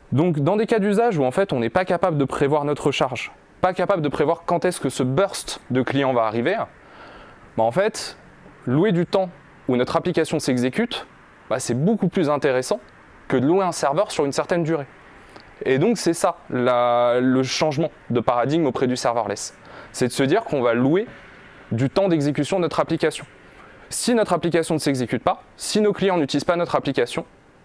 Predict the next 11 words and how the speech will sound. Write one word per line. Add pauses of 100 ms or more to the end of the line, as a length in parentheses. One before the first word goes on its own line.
(220)
bah,
nous
ne
payons
rien. (1200)
Donc
Bob,
il
est
super
content,